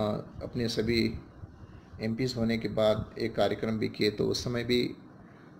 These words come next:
इस बारे में हमने अवगत की पूरे भारत की समाज,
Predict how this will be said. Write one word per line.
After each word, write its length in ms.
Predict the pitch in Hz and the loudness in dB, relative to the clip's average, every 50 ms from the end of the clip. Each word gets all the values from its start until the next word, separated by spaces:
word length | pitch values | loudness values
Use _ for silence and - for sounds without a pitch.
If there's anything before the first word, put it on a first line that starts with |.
| - - - - - - | -20 -16 -12 -8 -4 -2
इस 120 | 123 120 | -2 0
बारे 300 | 110 117 110 110 127 127 | 4 4 6 6 6 4
में 280 | 127 123 117 107 107 104 | 4 4 4 4 4 2
हमने 260 | 117 110 120 123 123 | 0 0 0 2 2
अवगत 320 | 110 104 107 127 127 - | 2 2 2 2 0 0
की 320 | - - 156 147 117 98 - - - - - - - - - - - - - - | 2 4 6 6 6 4 2 -4 -14 -18 -20 -20 -20 -20 -20 -20 -20 -20 -12 -6
पूरे 420 | 123 120 123 117 113 107 101 - - - - - - - - - - - - - - - - - - | -2 2 4 6 6 6 4 4 0 -6 -12 -16 -16 -18 -16 -14 -14 -16 -16 -16 -18 -18 -16 -10 -4
भारत 320 | 110 113 117 120 117 - - | 0 2 2 2 2 0 -2
की 80 | - 113 | -2 -2
समाज, 460 | - - 101 101 90 90 90 - | 0 0 0 0 0 -2 -2 -6